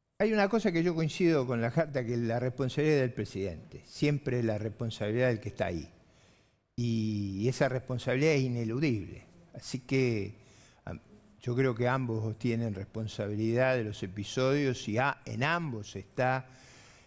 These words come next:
enfrentar el problema, porque aunque usted cuente con toda la buena voluntad de la oposición, esto no lo puede iniciar la opo-, te-,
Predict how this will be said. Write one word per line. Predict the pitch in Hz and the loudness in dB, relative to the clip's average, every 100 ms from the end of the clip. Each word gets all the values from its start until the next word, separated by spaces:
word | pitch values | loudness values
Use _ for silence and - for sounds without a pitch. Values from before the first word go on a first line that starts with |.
| _ | _
enfrentar | 117 107 131 127 147 170 | -6 -2 -2 0 2 2
el | 151 131 | 2 -2
problema, | 123 151 202 139 117 | 0 4 4 2 -2
porque | - 110 - 139 131 - - - - _ _ _ _ _ _ _ _ - | -6 -4 2 2 2 -2 -20 -20 -20 _ _ _ _ _ _ _ _ -2
aunque | 139 139 | 0 0
usted | 160 196 196 | 2 2 4
cuente | 208 196 165 | 2 2 2
con | 160 151 | 0 2
toda | 196 | 4
la | 180 | 6
buena | 147 165 160 | 4 2 2
voluntad | 135 131 123 123 - 143 | 2 0 0 0 2 4
de | 117 | 4
la | 107 | 0
oposición, | 95 101 - - - 90 | -4 -10 -10 -14 -10 -8
esto | 139 165 | -6 -2
no | 170 | 0
lo | 135 117 | 0 -2
puede | 123 | -4
iniciar | 120 113 - 113 | -4 -4 -4 -4
la | 101 | -6
opo-, | 110 113 | -6 -8
te-, | 139 113 123 | -8 -10 -10